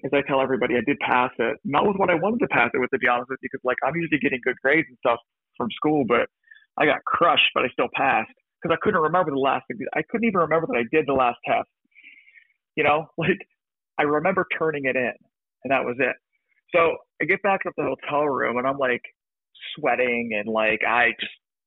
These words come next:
don't know what's going on. And so, of course, I think it's a good idea to check out of that place and then drive home. Um, and I don't know if anyone's ever returned to Chicago. It's crazy. It's a real lot of traffic. I mean, it's a real rough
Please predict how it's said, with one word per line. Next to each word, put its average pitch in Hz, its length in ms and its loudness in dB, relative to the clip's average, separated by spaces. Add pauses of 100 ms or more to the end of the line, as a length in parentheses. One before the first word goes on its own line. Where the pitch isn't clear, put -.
don't 135 180 2
know 127 80 0
what's 117 240 -4
going 117 260 0
on. 113 340 4
And 110 180 -2 (800)
so, - 340 2 (120)
of 165 120 -4
course, 202 260 2 (260)
I 151 100 4
think 165 180 0
it's - 100 -2
a 135 40 -2
good 143 180 2
idea 135 320 2
to 123 80 0 (120)
check 135 180 0
out 127 200 2
of 131 80 0
that 117 180 0
place 123 280 0
and 117 100 -6
then 113 120 -2
drive 117 320 0
home. 117 360 -2 (640)
Um, 120 300 2 (1000)
and 139 100 0
I 143 60 4
don't 147 120 0
know 139 60 4
if 139 80 -2
anyone's 139 300 0
ever 123 120 -4
returned 120 320 -8
to 120 80 -10
Chicago. 113 460 0
It's 110 120 -6 (220)
crazy. 123 320 -2
It's 110 100 -6 (240)
a 143 60 -8
real 143 180 4
lot 123 140 2
of 110 60 -2
traffic. 110 500 -2
I 113 80 2
mean, 117 100 2
it's 127 140 -2
a 123 40 2
real 120 280 0
rough 117 200 0